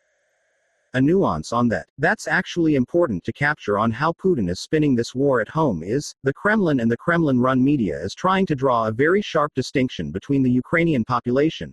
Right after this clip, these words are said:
which they seem to expect will greet Russia as liberators and Russia has no quarrel with them, and the regime in Kyiv, which they portray as being neo-Nazis and drug users. I do not know where that one came from.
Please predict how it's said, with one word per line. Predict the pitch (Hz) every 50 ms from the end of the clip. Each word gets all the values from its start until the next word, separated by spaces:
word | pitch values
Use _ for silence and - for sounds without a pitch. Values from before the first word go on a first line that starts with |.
| -
which | - 147 180 220 - -
they | 226 196
seem | 175 - - 180 160 147 147
to | - 139 127
expect | 123 - - - 180 117 101 - -
will | 113 117
greet | 113 113 131 147 156 139
Russia | 131 143 151 147 - 98 82
as | 82 95 107 110 123
liberators | 156 190 185 175 139 104 82 76 76 76 -
and | 113 123 127
Russia | 143 170 190 - 120 110
has | 104 117 123 117 117
no | 127 139 147
quarrel | - - 165 170 160 127 98 85
with | 87 92 -
them, | 95 82 71 64 - _
and | 127 131 135
the | 139
regime | 139 139 131 120 160 190 185 170
in | 147 139 139
Kyiv, | - - 185 175 123 80 - - _ -
which | 139 170 208 - -
they | - 190 170
portray | - 151 143 - - 175 156 123 95
as | 90 95
being | 104 107 135 139 131 123 120
neo-Nazis | 127 151 180 175 147 127 123 131 143 160 156 - - 82 71 - -
and | 110 123 123
drug | 123 143 143 143 123
users. | 104 90 73 - - - - - - - - _ _ _ _ _ _ _ _ _ _ _ _ _
I | 139 147 170
do | 170 180 170
not | 156 160 180 185
know | 139 135 127 117 104
where | 95 101 120 127 131
that | 131 127 113 110
one | 123 127 123 117
came | - - 127 127 120 117
from. | 113 - 101 85 71 62